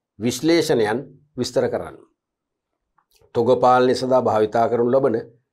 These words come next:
ඒ බී සී විශ්ලේෂණයන් විස්තර කරන්න. මොකද්ද මේ ඒ බී සී කියන්නේ? ගබඩාවක තියෙන තොග අයිතම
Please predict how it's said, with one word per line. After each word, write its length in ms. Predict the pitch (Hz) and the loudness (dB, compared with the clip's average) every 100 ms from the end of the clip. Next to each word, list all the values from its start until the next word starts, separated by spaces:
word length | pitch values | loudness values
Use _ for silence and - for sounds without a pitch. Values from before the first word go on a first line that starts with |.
| _ - | _ -8
ඒ 140 | 117 120 | -4 -2
බී 200 | 131 127 | 0 -2
සී 180 | 147 131 | -2 -2
විශ්ලේෂණයන් 680 | 113 117 117 117 123 147 190 - _ - | -2 -2 -2 0 0 0 -2 -8 _ -10
විස්තර 320 | 123 - 113 | -8 -4 -6
කරන්න. 260 | 107 80 - _ _ _ _ _ _ _ _ _ _ _ _ _ _ _ _ _ _ _ | -6 -10 -16 _ _ _ _ _ _ _ _ _ _ _ _ _ _ _ _ _ _ _
මොකද්ද 260 | 113 131 127 | -4 -2 0
මේ 120 | 139 | 2
ඒ 40 | 127 | 2
බී 160 | 120 139 | -2 -4
සී 120 | 123 | 0
කියන්නේ? 340 | 139 151 - - - _ _ _ - _ 101 | 0 0 -6 -14 -20 _ _ _ -20 _ -4
ගබඩාවක 580 | 117 123 131 131 127 135 | -2 2 4 4 4 0
තියෙන 240 | 135 135 135 | -2 -2 0
තොග 200 | 110 101 | 0 2
අයිතම 460 | 113 127 127 117 | 4 2 0 -2